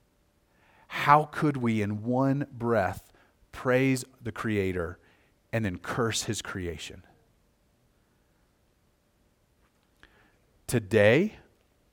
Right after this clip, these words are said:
maybe more than any other time in history,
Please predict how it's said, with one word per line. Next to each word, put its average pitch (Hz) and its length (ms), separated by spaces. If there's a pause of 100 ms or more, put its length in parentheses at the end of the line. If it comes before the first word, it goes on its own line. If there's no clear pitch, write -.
(840)
maybe 123 280
more 123 220
than 113 160
any 123 220
other 143 200
time 131 300
in 127 100
history, 104 580